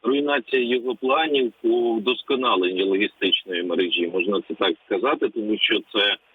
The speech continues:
ще не руйнує поточну логістику в повній мірі, яка є, але вже суттєво перешкоджає тому, щоб,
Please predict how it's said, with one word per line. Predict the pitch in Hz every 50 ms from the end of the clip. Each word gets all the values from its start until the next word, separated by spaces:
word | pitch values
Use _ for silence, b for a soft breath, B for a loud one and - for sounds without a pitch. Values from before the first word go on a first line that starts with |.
| b b b b _ _ _ _
ще | - - - - 131 117
не | 113 117 123 127
руйнує | 120 120 120 120 123 120 117 110 101 98
поточну | 80 - 101 87 - 107 95 - - 104 95
логістику | 95 98 98 - 107 104 - - _ 90 - - 92
в | 85 - _
повній | 104 95 90 92 95 92
мірі, | 92 95 92 87 95 92
яка | 85 90 - - 113
є, | 113 120 151 180 185 175 - _ _ _ _ _ _ _
але | 117 120 135 135
вже | 135 123 156 165 175 160 -
суттєво | - 131 117 - 151 147 143 135 120 110
перешкоджає | - 127 110 113 - - - 120 107 98 101 120 117 113 113 107 104 101 -
тому, | 110 101 107 117 120 117
щоб, | - - - - 107 98